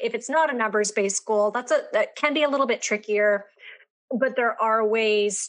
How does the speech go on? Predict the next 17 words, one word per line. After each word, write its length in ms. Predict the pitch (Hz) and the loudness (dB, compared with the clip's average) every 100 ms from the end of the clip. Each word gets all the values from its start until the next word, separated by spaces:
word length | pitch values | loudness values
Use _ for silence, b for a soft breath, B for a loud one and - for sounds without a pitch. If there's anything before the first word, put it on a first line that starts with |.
| - | -2
to, 480 | 233 208 196 190 190 - | 0 0 0 -2 -2 -4
to 140 | 214 | -2
make 200 | 196 185 | -2 -2
it 80 | - | -2
more 120 | 202 | -2
specific. 460 | 190 208 202 196 196 | -2 -4 -4 -4 -2
I'm 80 | |
just 160 | 196 196 | -2 -4
trying 140 | 214 | -2
to 80 | 208 | -2
think 200 | 208 190 | -2 -4
of 120 | 180 | -2
a 100 | 180 | -2
really 500 | 165 180 180 190 - _ | -2 0 0 -2 -4 _
quick 180 | - 202 | -6 -4
example 500 | 196 190 185 180 196 | -4 -4 -4 -2 -2
here. 420 | 180 175 190 190 | -2 0 0 -2